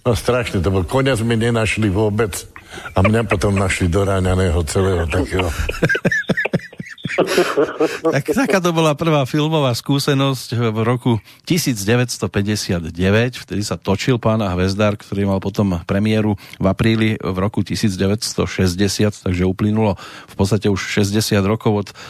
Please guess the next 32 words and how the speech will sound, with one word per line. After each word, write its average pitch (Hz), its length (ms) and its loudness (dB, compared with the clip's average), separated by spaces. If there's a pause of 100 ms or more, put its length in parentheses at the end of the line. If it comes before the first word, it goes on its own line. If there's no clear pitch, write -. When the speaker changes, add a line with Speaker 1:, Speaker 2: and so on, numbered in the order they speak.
(140)
Speaker 2:
vzniku 110 480 2
tohto 107 380 2 (260)
filmového 113 600 2
titulu. 147 400 2 (260)
Teraz 156 320 0
otázka, 147 640 0 (300)
a 113 240 -2
opäť 123 320 -2
môžete 123 400 0
si 110 160 -4
to 107 160 0
rozhodiť 110 400 0
medzi 104 240 0
seba, 120 320 2
ako 117 160 -4
sa 104 160 0
vám 101 320 0
bude 104 240 0
páčiť. 135 560 0 (640)
Čo 175 240 0 (160)
Jozef 131 400 0
Dóci 123 400 2
a 120 80 0
film 113 640 0
podľa 95 320 0
vás? 95 400 -2
Bolo 131 320 0
to 127 320 0 (160)
niečo, 127 640 0
kde 101 240 -4
tiež 120 400 0
vynikol, 170 720 0